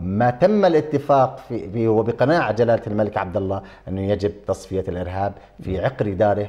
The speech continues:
لا ننتظر أن يجي إلى الأر-، يجي الأردن. نتحالف مع أمريكا، نتحالف مع فرنسا، نتحالف مع العالم كله بقيادة جلالة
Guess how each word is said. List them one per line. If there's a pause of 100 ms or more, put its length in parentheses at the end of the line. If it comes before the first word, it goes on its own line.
لا
ننتظر
أن
يجي
إلى
الأر-، (100)
يجي
الأردن. (260)
نتحالف
مع
أمريكا، (200)
نتحالف
مع
فرنسا، (200)
نتحالف
مع
العالم
كله
بقيادة
جلالة